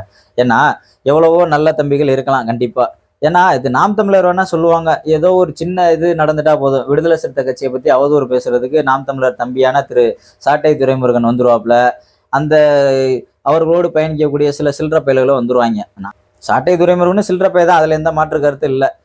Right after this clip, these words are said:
ஏன்னா, அது என்னமோ தெரியல, இவனுக்கு ஒண்ணு திமுகவை பத்தி பேசணும், இல்ல வி சி காவை பத்தி பேசணும். திமுக கூட்டணி ஏதாவது நோண்டி நோண்டி அமுழ்த்துட்டு இருக்கணும். அவங்க ஒரு மூச்சு விட்டுட்டா போதும்,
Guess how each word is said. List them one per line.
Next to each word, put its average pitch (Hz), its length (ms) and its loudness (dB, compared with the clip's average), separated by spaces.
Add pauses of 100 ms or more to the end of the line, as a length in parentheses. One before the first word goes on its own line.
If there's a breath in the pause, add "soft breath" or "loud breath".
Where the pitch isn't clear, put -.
(220)
ஏன்னா, 151 500 2 (380)
அது 110 280 -2
என்னமோ 175 340 0
தெரியல, 214 380 2 (120)
இவனுக்கு 143 760 -2 (200)
ஒண்ணு 170 140 -4
திமுகவை 208 760 2
பத்தி 165 180 0
பேசணும், 165 460 -2
இல்ல 170 220 0
வி 180 100 0
சி 180 160 -4
காவை 170 160 2
பத்தி 156 220 -2
பேசணும். 160 360 -4
திமுக 208 380 2
கூட்டணி 185 380 -2
ஏதாவது 170 400 2
நோண்டி 170 160 -4
நோண்டி 160 280 -2
அமுழ்த்துட்டு 151 420 -4
இருக்கணும். 123 300 -2 (300)
அவங்க 147 440 2
ஒரு 156 360 2
மூச்சு 185 340 -2
விட்டுட்டா 170 240 0
போதும், 160 500 0